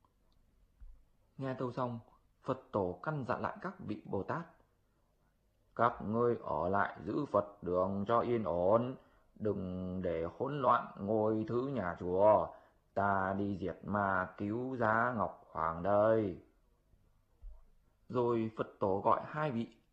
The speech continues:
Át Nan và Ca Diếp đi theo. Vừa đến cửa điện Linh Tiêu, đã nghe thấy tiếng hò hét của ba mươi sáu thần sấm sét đang vây đánh Đại Thánh. Phật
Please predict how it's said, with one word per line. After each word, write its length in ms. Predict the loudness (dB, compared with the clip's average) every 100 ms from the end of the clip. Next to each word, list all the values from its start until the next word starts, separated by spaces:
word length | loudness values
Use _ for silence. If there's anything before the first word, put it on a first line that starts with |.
| _
Át 240 | -6 -4 -4
Nan 320 | -2 -2 -2
và 240 | -2 -2 -6
Ca 120 | -6
Diếp 160 | -6 -6
đi 140 | -8
theo. 340 | -6 -6 -6 -8 _ _ _ _ _ _ _ _ -18 -16 -20 _ _ _ _ _
Vừa 240 | 2 4 4
đến 240 | 4 2 -2
cửa 160 | -4
điện 240 | -4 -4 -4
Linh 160 | -2
Tiêu, 260 | 0 0 -2 -14 -20 -20 -4
đã 120 | -2
nghe 200 | 0 0
thấy 160 | -2 -4
tiếng 240 | -2 -2 -2
hò 160 | -4 -4
hét 240 | -4 -6
của 140 | -6 -8
ba 320 | 0 4 4
mươi 140 | 2
sáu 180 | 2 0 0
thần 200 | -4 -4
sấm 160 | -4
sét 240 | -4 -6 -6
đang 320 | -4 -4 2
vây 180 | 2 2
đánh 200 | -2 -4
Đại 140 | -8
Thánh. 240 | -8 -8 -10 _ _ _ _ _ _ _ _ _ _ -4
Phật 140 | -4